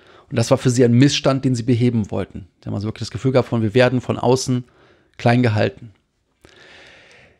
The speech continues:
Die ersten Aktionen der japanischen R A F waren dann Angriffe auf kleine Polizeiposten in den Präfekturen Tokio und Osaka.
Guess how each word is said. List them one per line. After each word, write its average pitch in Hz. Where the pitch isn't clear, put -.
Die 139
ersten 160
Aktionen 165
der 151
japanischen 135
R 120
A 113
F -
waren 123
dann -
Angriffe 131
auf 113
kleine 123
Polizeiposten 127
in 120
den 123
Präfekturen 120
Tokio 127
und 110
Osaka. 98